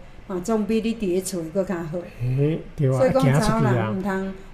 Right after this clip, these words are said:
Speaker 1: 活在曾经的回忆里，安逸并不能长久。只有不断伫咧成长，才会吼袂互生活抛弃啊。
Speaker 2: 对。
Speaker 1: 像讲，你有当时你若甲伊斗阵成长的时阵，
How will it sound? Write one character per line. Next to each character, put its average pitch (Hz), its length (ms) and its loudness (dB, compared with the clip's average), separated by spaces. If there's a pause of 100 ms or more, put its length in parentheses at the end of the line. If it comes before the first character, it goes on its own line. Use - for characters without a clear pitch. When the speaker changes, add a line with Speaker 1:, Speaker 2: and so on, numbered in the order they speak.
(120)
Speaker 1:
活 208 120 4
在 233 200 2
曾 190 320 0
经 202 180 2
的 190 100 2
回 180 280 -2
忆 185 180 -2
里， 160 140 -10 (160)
安 226 200 0
逸 214 220 0
并 214 160 0
不 202 160 0
能 180 240 -4
长 170 380 -8
久。 - 100 -8 (560)
只 - 160 2
有 262 140 6
不 - 180 -2
断 196 420 2
伫 180 120 -2
咧 208 100 4
成 190 340 -4
长， 185 160 -6 (200)
才 214 300 -2
会 175 100 -8
吼 175 280 -6
袂 175 240 -4
互 170 140 -4
生 175 280 -6
活 170 220 -8
抛 190 200 -6
弃 185 300 -10
啊。 - 80 -14 (140)
Speaker 2:
对。 120 140 0 (500)
Speaker 1:
像 226 200 -4
讲， 262 240 -2
你 269 60 -2
有 247 100 -2
当 208 180 0
时 240 140 -2
你 262 80 -4
若 233 160 -4
甲 233 180 -4
伊 202 60 -2
斗 214 220 -2
阵 196 200 -6
成 190 240 -6
长 190 140 -4
的 175 80 -6
时 175 140 -8
阵， 180 200 -10